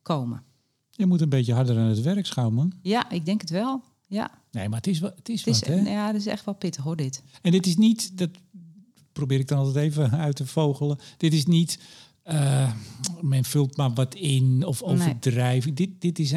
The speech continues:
Speaker 2: dit zijn harde getallen, dit is zo.
Speaker 1: Ja, dit, dit wordt, eh, echt al jarenlang wordt het op dezelfde manier gemeten.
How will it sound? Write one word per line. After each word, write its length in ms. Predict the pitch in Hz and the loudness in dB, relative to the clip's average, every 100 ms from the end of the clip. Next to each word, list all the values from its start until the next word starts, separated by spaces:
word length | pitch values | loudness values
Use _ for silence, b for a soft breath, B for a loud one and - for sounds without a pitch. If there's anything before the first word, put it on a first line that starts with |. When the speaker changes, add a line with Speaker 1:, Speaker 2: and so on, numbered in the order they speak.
| 180 | -2
Speaker 2:
dit 140 | 160 | -4
zijn 140 | 143 127 | 0 -2
harde 400 | 87 156 208 202 | 0 2 2 2
getallen, 560 | 175 - 156 160 147 104 | 0 0 0 0 -2 0
dit 240 | 160 - - | -2 -2 -4
is 260 | 139 - | 0 0
zo. 320 | 127 101 101 - | 0 -2 -4 -8
Speaker 1:
Ja, 160 | 190 - - | -12 -12 -8
dit, 280 | 170 180 - | -8 -6 -6
dit 180 | 185 | -4
wordt, 260 | 170 175 175 | -2 -4 -6
eh, 460 | - 156 143 147 - | -8 -6 -4 -4 -6
echt 200 | 156 - | -6 -6
al 100 | 143 | -4
jarenlang 920 | 151 185 233 208 175 175 185 185 165 | 0 0 0 -2 -2 0 0 0 -2
wordt 180 | 165 | -4
het 100 | - | -10
op 120 | 156 - | -12 -6
dezelfde 400 | 151 190 196 170 | -2 -2 -2 -2
manier 300 | 160 143 135 | 0 -2 -4
gemeten. 640 | 135 131 120 180 226 | -4 -4 -2 0 0